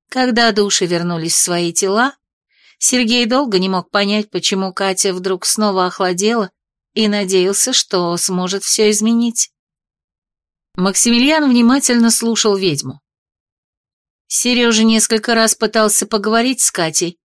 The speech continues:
но та все переводила в шутку. Что она могла сказать? Правду точно нет, кто бы поверил.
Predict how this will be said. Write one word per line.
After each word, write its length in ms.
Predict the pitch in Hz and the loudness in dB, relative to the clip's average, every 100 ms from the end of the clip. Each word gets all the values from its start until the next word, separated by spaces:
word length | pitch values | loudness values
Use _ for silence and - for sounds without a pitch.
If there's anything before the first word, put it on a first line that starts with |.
| _ _ - | _ _ 0
но 260 | 220 226 220 | 2 4 2
та 200 | 233 269 | 0 0
все 240 | - 233 | 2 0
переводила 580 | 226 196 175 175 202 196 | 0 0 0 -2 -2 -2
в 60 | - | -2
шутку. 480 | - 147 - - _ _ _ _ _ _ - | -4 -6 -14 -20 _ _ _ _ _ _ -6
Что 320 | - - 226 | -4 0 2
она 160 | 185 | 2
могла 320 | 165 160 165 160 | 0 -2 -2 -2
сказать? 540 | - 170 165 - - _ _ _ _ | -2 -4 -6 -6 -8 _ _ _ _
Правду 460 | - 226 233 202 170 | -2 0 2 0 -4
точно 400 | 185 175 - 175 | -2 -2 -2 -4
нет, 320 | 180 170 - | -4 -6 -12
кто 240 | - - 214 | -10 -2 0
бы 140 | 196 | 0
поверил. 500 | 196 196 180 151 160 | 0 0 0 -2 -6